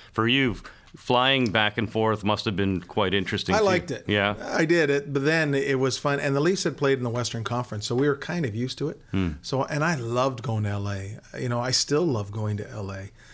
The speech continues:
Speaker 2: Um, but it was, y-, so the, I, I covered a Stanley Cup final b-, once between Dallas and New Jersey.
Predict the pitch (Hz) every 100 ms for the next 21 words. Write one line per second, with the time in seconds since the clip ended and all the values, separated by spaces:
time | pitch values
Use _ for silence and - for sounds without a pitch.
0 | - - 127 120 113 113 110 - - -
1 | - - - 123 143 139 - - 143 143
2 | 135 131 127 127 123 107 - - - 165
3 | 160 - 143 156 139 135 139 143 180 160
4 | 160 170 156 139 - 139 135 131 113 123
5 | 131 131 117 - - 131 135 123 117 -
6 | - 107 117 117 117 110 107 - - -
7 | - - 107 120 127 143 143 - - 120
8 | 113 110 107 101 107 117 104 107 104